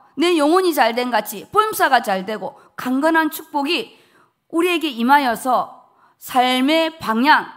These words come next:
삶의 목적, 삶의 하나님의 그 하늘의 뜻과 딱 맞춰졌을 때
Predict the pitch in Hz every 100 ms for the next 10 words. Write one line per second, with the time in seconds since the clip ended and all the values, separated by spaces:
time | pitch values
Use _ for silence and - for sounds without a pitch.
0 | - - 233 247 247 311 302 285 339 -
1 | 359 262 - - _ _ _ - 302 311
2 | 339 370 370 381 359 339 330 330 320 320
3 | 370 415 359 330 381 - 330 - 294 220
4 | 208 359 311 247 254 247 311 240 - _